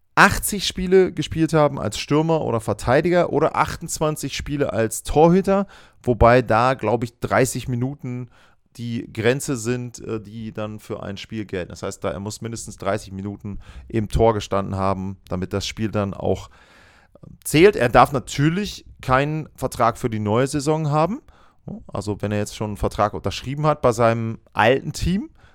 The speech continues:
dann kann nicht irgendein anderes Team noch sagen, hier, pass mal auf, ne? Nehmen wir mal an, der hat für zwei Millionen unterschrieben, das al-, alte Team sagt, nö,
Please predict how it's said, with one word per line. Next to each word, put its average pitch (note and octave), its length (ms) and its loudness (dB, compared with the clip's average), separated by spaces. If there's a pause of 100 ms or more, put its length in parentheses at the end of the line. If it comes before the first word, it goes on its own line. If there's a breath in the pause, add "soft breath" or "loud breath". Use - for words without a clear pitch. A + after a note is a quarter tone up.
(100)
dann A#2+ 340 -2
kann C3 220 2
nicht C3+ 180 -4
irgendein B2 240 -4
anderes A#2 200 -4
Team B2 140 -4
noch A#2+ 120 2
sagen, G#2+ 180 -2
hier, A2 100 -2
pass - 220 -4
mal G#2 80 -2
auf, E3+ 300 0
ne? C#3+ 120 -2
Nehmen B2 140 -2
wir B2 80 -2
mal A#2+ 100 -2
an, B2 80 -2
der A2+ 120 4
hat G#2+ 100 -2
für - 80 -10
zwei A2 180 0
Millionen G#2+ 300 -2
unterschrieben, B2+ 400 -8
das A2 120 -10
al-, - 200 -4
alte A#2 260 2
Team A#2 220 -6
sagt, A2 240 0
nö, D3 120 0